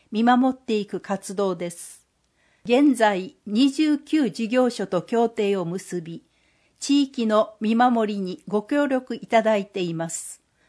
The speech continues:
今後も幅広い事業者にご協力いただき、地域の見守りについて市全体で意識が高まるよう事業を推進していきます。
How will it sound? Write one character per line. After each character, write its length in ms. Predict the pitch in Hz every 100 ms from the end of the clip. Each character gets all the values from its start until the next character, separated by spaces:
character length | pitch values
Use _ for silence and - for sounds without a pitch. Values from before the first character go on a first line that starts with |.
| _ _ -
今 300 | 277 285 254
後 160 | 196
も 340 | 170 170 190 _ _
幅 300 | - 240 277
広 380 | 302 302 302 277
い 100 | 185
事 120 | 180
業 220 | 208 240 220
者 220 | - 185
に 220 | 175 -
ご 180 | 180 196
協 260 | 202 262 254
力 280 | 220 214 196
い 80 |
た 160 | 185 185
だ 160 | 185 185
き、 300 | - 170 - _ _ _ _
地 180 | - 311
域 220 | 311 240
の 240 | 202 202 -
見 140 | 208 226
守 380 | 247 240 220
り 20 | 214
に 140 | 208
つ 180 | - 214
い 140 | 190
て 380 | - 175 180 _ _ _
市 300 | - - 311
全 280 | 233 247 233
体 320 | - 196 180
で 300 | 160 175 - _ 233
意 60 |
識 320 | - - 262
が 120 | 240 226
高 280 | 214 233
ま 160 | 226 226
る 160 | 214 196
よ 300 | 175 180 - _ _ 170
う 40 |
事 180 | 233 226
業 240 | 277 285
を 80 | 247
推 300 | - 240 254
進 260 | 240 240 226
し 140 | -
て 120 | -
い 120 | 196 180
き 180 | 202
ま 160 | 175 180
す。 340 | - - -